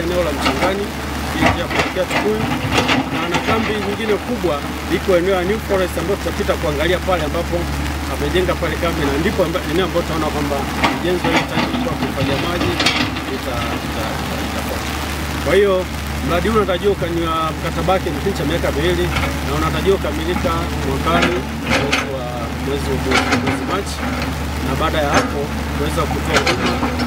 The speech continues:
kwa wananchi wa jiji la Mbeya wa, wa Mamlaka ya Maji Safi na Usafi wa Mazingira Mbeya inatoa, inatoa shukrani za dhati kwa Rais wa Jamhuri ya Muungano wa Tanzania, Daktari Samia Suluhu, Suluhu Hassan kuweza kuidhinisha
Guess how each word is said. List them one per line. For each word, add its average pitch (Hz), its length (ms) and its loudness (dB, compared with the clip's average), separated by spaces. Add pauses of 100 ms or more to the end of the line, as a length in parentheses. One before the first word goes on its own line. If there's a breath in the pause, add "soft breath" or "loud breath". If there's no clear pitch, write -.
kwa 151 140 -2
wananchi 175 360 0
wa 139 100 2
jiji 160 200 0
la 143 100 0
Mbeya 170 280 2
wa, - 680 -2
wa - 1400 -2 (440)
Mamlaka 208 360 -2
ya 190 80 -2
Maji 196 260 -2
Safi 214 260 -2
na 165 80 -2
Usafi 190 200 -4
wa 185 80 0
Mazingira 160 360 -2
Mbeya 180 180 2 (540)
inatoa, 196 460 2 (640)
inatoa 190 420 2 (440)
shukrani 190 400 0
za - 120 0
dhati 220 240 0
kwa 185 140 -2
Rais 185 180 -2
wa 175 80 0
Jamhuri 160 280 -6
ya 160 60 -4
Muungano 151 520 -2
wa 147 80 -2
Tanzania, 143 400 2 (680)
Daktari 208 340 0
Samia 190 300 2
Suluhu, 175 200 -2 (120)
Suluhu 180 220 0
Hassan 185 240 2 (160)
kuweza 165 260 0 (140)
kuidhinisha 156 480 0